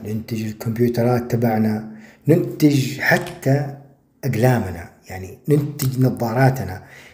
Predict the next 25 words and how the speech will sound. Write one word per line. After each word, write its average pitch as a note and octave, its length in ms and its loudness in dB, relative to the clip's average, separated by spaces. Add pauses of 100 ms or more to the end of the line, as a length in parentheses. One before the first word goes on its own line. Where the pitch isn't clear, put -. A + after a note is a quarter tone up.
(240)
يعني A#2 520 -4
يا B2 140 2
ريت F3 400 6
يكون C3+ 280 0
في D#3 260 -2
عندنا D#3 320 -2
منافسة C#3 580 0
في B2+ 160 0
هذه C3+ 180 4
الأمور، C3+ 460 0 (420)
بدل C#3+ 300 6
ما C3 160 8
نتنافس C3+ 480 0
في - 40 -12
التفسيخ - 800 0 (440)
نتلابس، C3+ 680 2
نتنافس C3+ 520 0
في - 60 -4
الصناعة، D3 640 0 (360)
نتنافس C3+ 720 2
في - 60 -2
الإنتاج. C#3+ 680 -2
أوكرانيا C#3+ 420 2
في C3+ 160 0
حرب، D3 400 0